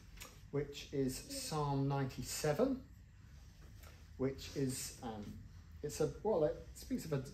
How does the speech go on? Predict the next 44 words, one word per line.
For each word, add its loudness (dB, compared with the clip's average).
Lord's 10
presence, 6
of -4
the 2
Lord's 4
reign, 8
and -4
it's -2
a, 4
a 0
divine 4
theophany, 6
sort 0
of 0
the 6
appearance 6
of -2
God 8
in 4
majesty 0
and -2
power. -2
And, -2
and 0
this 2
language, 2
uh, -8
comes 0
up 2
in 0
the -2
book -6
of -4
Joel 8
quite 0
often. -2
We're 4
finishing 6
off, 8
Lord 12
willing, 10
we 6
are 8
finishing, 4